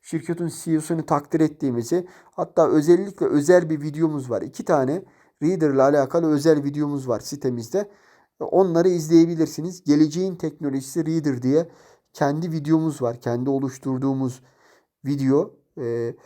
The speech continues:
yani burada on beş, on altı lira, liralardan hisseyi çok fazla övmüştük.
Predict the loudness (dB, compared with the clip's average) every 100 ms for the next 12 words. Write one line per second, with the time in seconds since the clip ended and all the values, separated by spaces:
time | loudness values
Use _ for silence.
0 | _ _ 0 0 0 2 4 2 2 -2
1 | 0 -2 0 0 0 0 2 4 4 0
2 | 0 2 2 2 2 0 -2 -6 -12 -10
3 | -6 -6 -4 -6 0 0 2 0 2 0
4 | -2 -8 -12 -12